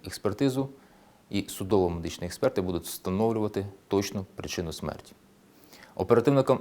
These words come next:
знадобилось декілька годин, аби встановити місце знаходження правопорушника, який переховувався у будинку знайомих,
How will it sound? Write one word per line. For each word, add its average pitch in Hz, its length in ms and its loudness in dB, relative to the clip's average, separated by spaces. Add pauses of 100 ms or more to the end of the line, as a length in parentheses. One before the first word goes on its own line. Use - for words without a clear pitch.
знадобилось 113 600 4
декілька 98 420 0
годин, 113 440 2
аби 101 200 0
встановити 104 800 2
місце 98 300 -2
знаходження 92 480 -2
правопорушника, 110 800 -2 (300)
який 143 200 2
переховувався 113 800 0
у 107 100 0
будинку 101 540 -2
знайомих, 110 540 2